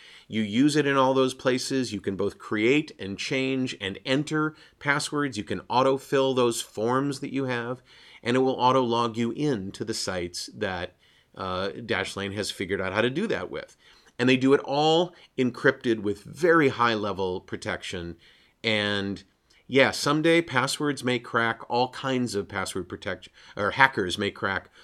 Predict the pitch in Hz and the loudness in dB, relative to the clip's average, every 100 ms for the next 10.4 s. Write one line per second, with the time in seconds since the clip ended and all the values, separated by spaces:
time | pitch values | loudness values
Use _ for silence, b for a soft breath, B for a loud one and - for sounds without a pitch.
0 | B - 120 - 120 113 98 95 85 - | B -2 -2 0 -2 0 -2 -6 -6 -6
1 | 92 87 - 95 - 104 104 101 87 - | -6 -6 -8 -8 -4 -4 -2 -4 -6 -8
2 | 104 - 92 85 - 131 104 87 - 107 | -10 -8 -10 -8 -6 -4 -4 -6 -10 -8
3 | - 151 185 185 214 b b b b b | -6 -4 -2 -4 -4 b b b b b
4 | - - - 156 - 131 131 110 85 107 | -8 -6 -2 -4 -2 -4 -2 -2 -2 -4
5 | 98 98 71 58 _ _ 120 113 - 92 | -2 -4 -6 -10 _ _ -4 -4 -6 -8
6 | 73 - - 117 - 117 139 147 143 131 | -10 -14 -6 -6 -2 0 0 0 -4 -2
7 | 117 113 - 117 - 131 120 120 - B | -2 -4 4 4 4 -4 -2 -2 -6 B
8 | B B - 95 - - 120 - 117 90 | B B -12 -10 -8 -2 -2 0 -4 -4
9 | 101 110 113 113 98 - 92 - - 117 | -2 0 -2 -2 -8 -4 -4 -4 -2 2
10 | 117 170 - | 2 0 -8